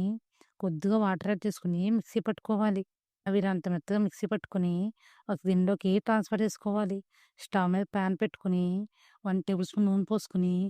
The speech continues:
జీలకర్ర, పచ్చిమిర్చి, కరివేపాకు, ఉల్లిపాయలు, కొత్తిమీర ఇవన్నీ వేసుకుని ఒక రెండు నిమిషాల పాటు ఫ్రై చేసుకోవాలి. స్టవ్ ఆఫ్ చేసి పక్కన పెట్టుకోవాలి. మనం కలుపుకున్న పిండిలోకి హాఫ్ టీ స్పూన్ సాల్ట్, పావు టీ స్పూన్ వంట సోడా,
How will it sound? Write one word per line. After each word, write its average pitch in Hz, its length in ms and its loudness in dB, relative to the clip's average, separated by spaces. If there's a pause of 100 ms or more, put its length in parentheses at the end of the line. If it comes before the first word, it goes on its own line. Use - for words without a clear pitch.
(360)
జీలకర్ర, 180 460 0 (160)
పచ్చిమిర్చి, - 720 -6
కరివేపాకు, 180 800 -2
ఉల్లిపాయలు, 175 640 -2 (540)
కొత్తిమీర 202 380 2
ఇవన్నీ 196 340 4
వేసుకుని 185 420 0 (540)
ఒక 190 120 -6
రెండు 190 240 2
నిమిషాల 180 360 0
పాటు 190 300 -2 (160)
ఫ్రై 208 200 -2
చేసుకోవాలి. 202 640 -2 (400)
స్టవ్ 180 320 -2
ఆఫ్ 185 160 -2
చేసి 175 320 -2 (100)
పక్కన 220 320 -2
పెట్టుకోవాలి. 214 560 -2 (400)
మనం 196 180 0
కలుపుకున్న 196 500 0
పిండిలోకి 208 580 0 (100)
హాఫ్ 202 260 -2
టీ - 120 -4
స్పూన్ 190 260 -6
సాల్ట్, 180 420 -4 (540)
పావు 196 220 0
టీ 214 140 0
స్పూన్ - 220 -2
వంట 175 180 -2
సోడా, 185 280 -2